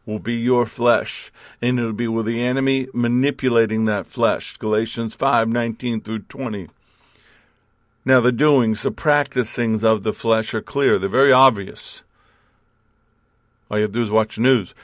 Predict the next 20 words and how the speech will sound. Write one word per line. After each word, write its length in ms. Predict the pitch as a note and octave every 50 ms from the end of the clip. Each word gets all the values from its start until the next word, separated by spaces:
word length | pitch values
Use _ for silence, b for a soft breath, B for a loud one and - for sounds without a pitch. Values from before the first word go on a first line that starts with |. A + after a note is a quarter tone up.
| b b _
There 140 | C3 C3+
are 180 | C3+ C3 B2+ C3
immorality, 640 | C3+ C3 C3 C3 C3+ C#3 D3 D3+ C#3+ B2+ G#2+ G#2+ A2
impurity, 640 | A2 A2+ A2 A2 C#3 D3 D3 C#3 C3+ A#2 A#2 G#2+ G#2+
indecency, 960 | A2 A2+ A2 C#3 C#3+ C#3+ C3+ - - A#2+ A2 G#2+ - B2 A#2 A2 A2 G#2+ - -
idolatry, 760 | A#2+ A2+ A2 A#2+ B2 C3 C3+ C3+ C3 A2+ - - A2+ A2 G#2+
sorcery, 760 | - - D3 C#3+ C#3 C3+ C3 - - A#2 G#2+ G2+ F#2+ F2+ b b b b b b b b _ -
enmity, 580 | D3 D3 D3 C#3+ C3 B2 A#2 A#2 - B2 A#2
which 200 | A2 G#2+ G#2+ -
is 140 | - G#2+ -
hatred, 520 | - B2 B2 A#2+ A2+ - - G#2 G2+ - -
strife, 720 | - - - - D3+ D3+ C#3 B2 G#2+ - - - - - b b b b b b b b - A#2
jealousy, 800 | G#2+ - C#3 D3+ C#3+ C#3 C3+ B2+ - - - - A2+ G#2 F#2 - _ -
anger, 460 | B2+ C3+ C#3 C#3 C3+ B2+ A#2 A2 G2+
ill 160 | F#2 A#2+ B2
temper, 420 | A2+ - - C3+ B2+ A2+ B2 A#2 G#2+
self-, 460 | - - - D#3 D3+ D3+ B2+ B2+ -
selfishness, 880 | - - D#3+ D#3 D3+ - - - - - - A2 G2+ F#2+ - - - B B B B B B B B
divisions, 760 | - C#3+ C3 A2 C3+ D3+ D3+ C3+ G#2+ A#2+ A#2 G#2 G2 F#2 F2+
dissensions, 800 | - - C3 B2+ - - D3 C#3+ C#3 B2+ - - A#2+ A2+ G#2+ G2